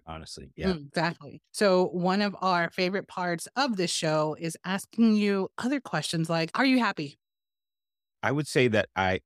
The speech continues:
Speaker 1: am happy. I am happy. But I, I won't say I'm happy because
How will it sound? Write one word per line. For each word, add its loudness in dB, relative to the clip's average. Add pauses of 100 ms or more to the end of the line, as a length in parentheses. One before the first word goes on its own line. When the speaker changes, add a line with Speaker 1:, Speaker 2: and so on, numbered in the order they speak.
Speaker 1:
am -2 (220)
happy. -18 (340)
I -6
am -10
happy. -20 (260)
But 2
I, 6
I -4
won't -2
say 0
I'm 0
happy -10 (160)
because -10